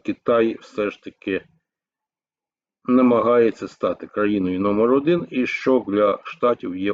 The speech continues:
очевидно, неприйнятно. Тобто стратегічно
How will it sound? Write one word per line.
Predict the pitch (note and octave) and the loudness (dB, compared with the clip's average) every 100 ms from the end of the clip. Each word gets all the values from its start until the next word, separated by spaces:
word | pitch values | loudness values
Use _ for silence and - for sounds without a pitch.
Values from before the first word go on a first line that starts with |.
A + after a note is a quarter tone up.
| - | -6
очевидно, | - F2+ F#2 G2+ F#2 F#2 F2+ - | -6 -2 0 0 -2 -6 -6 -6
неприйнятно. | G#2+ G2+ G2 - G2+ G2+ G2 G2+ F#2+ D#2+ - A2 - _ _ _ _ _ _ _ _ _ _ _ _ _ _ _ _ _ _ _ | -4 0 -2 -2 -2 0 0 0 0 -2 -6 -16 -16 _ _ _ _ _ _ _ _ _ _ _ _ _ _ _ _ _ _ _
Тобто | E3+ C#3 - A#2 | -2 -2 -2 -4
стратегічно | - - - G#2+ A#2 A2 C#3+ C#3+ A2+ G2+ | -6 -12 -8 -4 -4 0 -2 -2 -2 -2